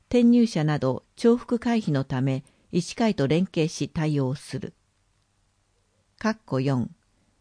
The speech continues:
分バス北町ルート早期試験運行を。問い、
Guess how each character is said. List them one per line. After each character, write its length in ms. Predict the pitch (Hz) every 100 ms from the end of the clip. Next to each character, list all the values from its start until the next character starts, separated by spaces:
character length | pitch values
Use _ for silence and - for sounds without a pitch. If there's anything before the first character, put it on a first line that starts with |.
| _ -
分 240 | 226 233
バ 140 | 214
ス 300 | - 175 160 -
北 220 | - 240
町 280 | 240 - 208
ル 180 | 208 175
ー 0 |
ト 320 | - 117 - -
早 280 | - 247
期 220 | - 143 117
試 160 | -
験 220 | 233 233
運 240 | - 233 202
行 360 | - 131 113
を。 140 | 110 - _ _ _ _ _ _ _ _ _ _ _ -
問 220 | 165
い、 100 | 147